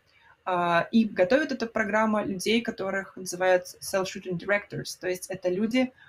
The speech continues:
режиссёры, которые сами, кроме того, ещё умеют снимать, монтировать и быть продюсером своих, э, проектов.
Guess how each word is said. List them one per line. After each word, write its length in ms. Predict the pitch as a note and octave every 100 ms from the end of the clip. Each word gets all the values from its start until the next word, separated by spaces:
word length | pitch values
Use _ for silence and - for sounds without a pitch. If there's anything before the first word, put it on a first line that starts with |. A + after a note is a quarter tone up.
| -
режиссёры, 680 | F#3 F#3 E3+ E3+ E3 C4 F4+
которые 340 | D4 G3 F#3
сами, 300 | F#3 G3+ A#3
кроме 240 | A#3 G#3 F#3
того, 200 | E3+ G3+
ещё 260 | F#3 F#3
умеют 260 | F#3 F#3 F3+
снимать, 500 | - - - - - _ -
монтировать 640 | F#3 - G3 C4+ C#4+ C#4 - _ -
и 80 | F#3+
быть 200 | A3 -
продюсером 600 | F#3+ F#3 C4+ B3+ A#3 A3+
своих, 500 | - - G3+ G#3+ -
э, 320 | F#3 F#3 F3+ F3+
проектов. 520 | F#3 - - -